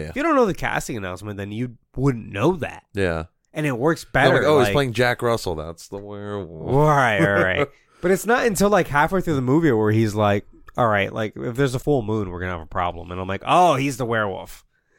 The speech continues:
Speaker 1: Yeah.
Speaker 2: Like, that was exciting for me. And
Speaker 1: And he's
Speaker 2: I
Speaker 1: trapped in the cage with Elsa.
Speaker 2: Yeah, sure. And, like, usually when we're watching Marvel things, I've done a ton of research, or I already know some of the characters. So,
Speaker 1: Right.
Speaker 2: like, I, I'm like, "All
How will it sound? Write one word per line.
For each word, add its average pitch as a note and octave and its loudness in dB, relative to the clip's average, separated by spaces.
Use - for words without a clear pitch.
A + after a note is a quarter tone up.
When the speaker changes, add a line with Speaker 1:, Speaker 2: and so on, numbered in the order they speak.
Speaker 1:
Yeah. G2+ 2
Speaker 2:
Like, A2 6
that G#2 4
was B3+ -2
exciting C3 -2
for G2 -14
me. F2 -14
And G#2+ -12
Speaker 1:
And C3+ 4
he's C3 4
Speaker 2:
I D3+ 4
Speaker 1:
trapped E3 0
in B2+ -6
the A2 -12
cage C3 0
with G#2+ -8
Elsa. A2+ 0
Speaker 2:
Yeah, F#3 2
sure. G3 2
And, B2+ 0
like, D#3+ 2
usually A3 2
when C#3+ 0
we're C3+ 2
watching A#2 -2
Marvel G#2+ -2
things, E2+ -10
I've A#2 -4
done G#2+ -6
a G2+ -6
ton - -8
of G2 -4
research, F#2+ -4
or A#2 0
I G2+ 2
already G#2 2
know F#2+ 2
some A2+ -4
of F#2+ -8
the F#2+ -6
characters. G#2 0
So, G2+ 6
Speaker 1:
Right. G#2 4
Speaker 2:
like, G#2+ 2
I, A2 0
I'm A#2 -6
like, G#2+ -2
"All C#3+ 2